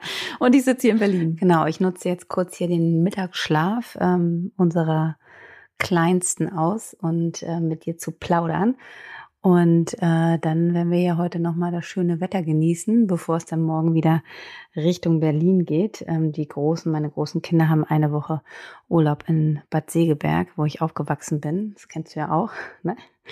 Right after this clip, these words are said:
Speaker 1: Ja, meine Oma hat da gewohnt, habe ich aber, glaub ich, auch schon ein paar Mal erzählt. Deshalb kenn ich das sehr gut. Ne? Kalkberg mit den Tropfsteinhöhlen und
Speaker 2: Ja.
Speaker 1: Karl May
Speaker 2: Mhm, die
Speaker 1: im
Speaker 2: haben hier
Speaker 1: Sommer.
Speaker 2: Urlaub gemacht und, ähm,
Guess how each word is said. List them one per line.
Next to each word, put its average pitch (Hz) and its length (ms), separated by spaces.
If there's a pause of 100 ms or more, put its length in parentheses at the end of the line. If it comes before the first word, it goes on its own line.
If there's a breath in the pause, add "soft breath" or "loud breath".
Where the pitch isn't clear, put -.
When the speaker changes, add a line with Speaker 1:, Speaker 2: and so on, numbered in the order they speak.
(180)
Speaker 1:
Ja, 233 240
meine 185 200
Oma 208 200
hat 180 100
da 170 80
gewohnt, 175 400
habe 190 100
ich 175 80
aber, 180 140
glaub 175 160
ich, 185 140
auch 185 60
schon - 140
ein 175 40
paar 180 100
Mal 180 160
erzählt. 180 420
Deshalb 196 400
kenn - 140
ich 190 60
das 220 160
sehr 202 120
gut. 190 220 (480 loud breath)
Ne? 214 160 (220)
Kalkberg 208 800 (500 loud breath)
mit 180 120
den 190 140
Tropfsteinhöhlen 190 1000
und 190 320 (560 loud breath)
Speaker 2:
Ja. 190 140
Speaker 1:
Karl 185 140
May 190 500 (540 loud breath)
Speaker 2:
Mhm, 180 300
die 185 80
Speaker 1:
im 180 40
Speaker 2:
haben 190 120
hier 180 80
Speaker 1:
Sommer. 160 80
Speaker 2:
Urlaub 190 280
gemacht 208 400
und, 175 380
ähm, 170 500